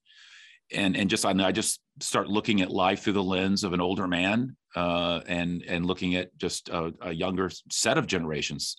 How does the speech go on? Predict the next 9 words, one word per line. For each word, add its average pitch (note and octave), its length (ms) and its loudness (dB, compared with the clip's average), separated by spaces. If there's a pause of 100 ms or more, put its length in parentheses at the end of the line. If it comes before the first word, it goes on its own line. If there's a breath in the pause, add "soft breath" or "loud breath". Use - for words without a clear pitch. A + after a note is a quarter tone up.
more F#2+ 240 0
than F#2 300 -2
<laughs> F#2 120 -4
one - 320 -4 (100)
younger F2 480 -6
than E2 220 -8
me, F#2 140 -10 (1400 loud breath)
you D#3 260 0
realize D3+ 840 6